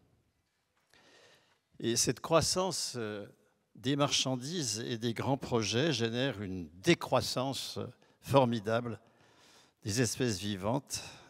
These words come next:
et des conditions de notre vie sur Terre, une décroissance très inquiétante des droits des travailleurs sur leur lieu de travail,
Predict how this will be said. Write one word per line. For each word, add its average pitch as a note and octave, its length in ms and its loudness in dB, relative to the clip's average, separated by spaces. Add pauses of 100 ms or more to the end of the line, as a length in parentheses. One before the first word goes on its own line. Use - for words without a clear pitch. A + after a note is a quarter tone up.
(120)
et A#2 120 -2
des A2+ 100 -2
conditions A2 480 -2
de G#2+ 60 0
notre G#2+ 280 -2
vie G2+ 220 -2
sur - 240 -4
Terre, A#2+ 400 2 (1120)
une G2+ 180 -4
décroissance A#2 840 0 (260)
très C3+ 440 2
inquiétante B2 680 0
des G2+ 160 0
droits A2+ 280 8
des B2+ 120 2
travailleurs A2 640 2
sur A2+ 160 -8
leur G#2 120 -2
lieu G2+ 200 -2
de - 60 -12
travail, G#2+ 580 0